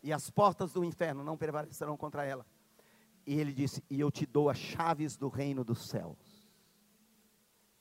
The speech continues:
Pedro ficou orgulhoso. Eu vou te mostrar por que que ele ficou orgulhoso. Eu provo pra você na Bíblia que ele ficou orgulhoso. Daqui a pouco eu vou falar.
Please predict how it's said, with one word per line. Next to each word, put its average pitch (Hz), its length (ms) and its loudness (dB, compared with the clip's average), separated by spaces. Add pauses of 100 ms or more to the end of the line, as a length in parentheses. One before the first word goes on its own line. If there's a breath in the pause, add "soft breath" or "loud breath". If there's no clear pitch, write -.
(1700)
Pedro 175 280 4
ficou 170 380 -2
orgulhoso. 135 760 -2 (340)
Eu 120 60 -2
vou 151 80 6
te 202 120 2
mostrar 175 460 2 (260)
por 156 140 -2
que 165 140 -4
que 175 80 -6
ele 160 100 -4
ficou - 180 -6
orgulhoso. 135 320 -4
Eu 143 80 -4
provo 165 400 4
pra 147 140 -8
você 135 200 -10
na 143 100 -4
Bíblia 123 260 -12 (200 loud breath)
que - 60 -6
ele 151 100 0
ficou - 220 -2
orgulhoso. 131 440 -6 (500)
Daqui 139 180 -4
a 135 40 -8
pouco 156 220 -2
eu 135 40 -2
vou 131 100 0
falar. 110 280 -12